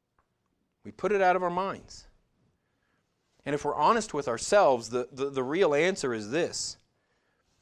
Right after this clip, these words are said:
The real answer is that knowledge is easy. It's safe.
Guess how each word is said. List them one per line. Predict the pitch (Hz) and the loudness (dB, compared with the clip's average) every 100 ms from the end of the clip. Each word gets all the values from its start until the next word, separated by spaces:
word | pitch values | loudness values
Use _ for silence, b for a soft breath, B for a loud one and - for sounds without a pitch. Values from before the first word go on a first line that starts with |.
| _ _ _ _ _ _ _ _ _ _ _ _ _ _ _ | _ _ _ _ _ _ _ _ _ _ _ _ _ _ _
The | 117 | -6
real | 202 208 | 2 6
answer | 165 202 196 147 | 6 4 2 0
is | 131 117 | 0 0
that | 113 | -2
knowledge | 117 160 196 143 | 4 4 4 0
is | 110 104 | -6 -8
easy. | 127 170 92 - _ _ _ _ _ _ _ _ _ _ _ _ _ _ - | -8 -8 -10 -16 _ _ _ _ _ _ _ _ _ _ _ _ _ _ -16
It's | 85 | -12
safe. | - 165 143 - - | -4 -2 -2 -6 -20